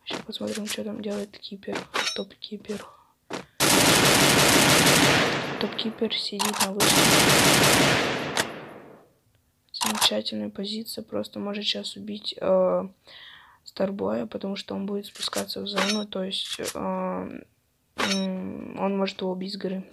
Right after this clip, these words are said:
Либо же он может у-, уехать на машине. И Старбой... Старбой, Старбой,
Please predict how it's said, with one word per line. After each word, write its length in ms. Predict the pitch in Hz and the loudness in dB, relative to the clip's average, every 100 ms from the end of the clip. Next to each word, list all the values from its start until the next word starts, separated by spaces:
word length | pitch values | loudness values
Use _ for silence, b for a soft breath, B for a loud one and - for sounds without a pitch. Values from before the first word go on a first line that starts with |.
| - | -12
Либо 300 | 196 208 208 | -6 -2 0
же 120 | 208 | 0
он 240 | 196 190 196 | -2 -2 -2
может 320 | 196 196 - | -4 -6 -10
у-, 100 | - B B B - | -14 B B B -4
уехать 300 | 190 196 - | -2 -2 -6
на 60 | |
машине. 400 | 202 196 - 190 - 175 - - _ _ B B - - | -6 -4 -4 -4 -6 -6 -10 -10 _ _ B B -10 -6
И 120 | 214 | -4
Старбой... 560 | - 220 202 208 220 - _ _ _ _ - | -4 -2 0 0 0 -2 _ _ _ _ -8
Старбой, 580 | - - 202 208 214 | -6 -4 -6 -4 -4
Старбой, 460 | 208 233 214 214 214 | -4 -2 -2 -2 -2